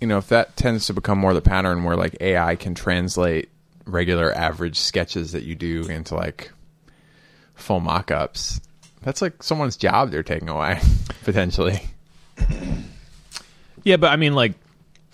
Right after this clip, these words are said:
Speaker 2: I think every piece of, like, progress that happens ends up taking away some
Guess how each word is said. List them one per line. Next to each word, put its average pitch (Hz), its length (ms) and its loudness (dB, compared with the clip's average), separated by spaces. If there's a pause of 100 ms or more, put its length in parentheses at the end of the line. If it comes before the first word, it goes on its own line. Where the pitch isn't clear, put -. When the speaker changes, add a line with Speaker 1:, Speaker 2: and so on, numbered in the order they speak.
(560)
Speaker 2:
I 110 40 2
think 143 260 4
every 101 680 4 (1000)
piece 90 300 2
of, 80 100 0
like, 76 300 -2
progress 85 640 2
that 87 120 0
happens 90 580 0
ends 87 220 -2
up 80 140 -4
taking 80 340 -4
away 76 680 0 (200)
some 76 840 -4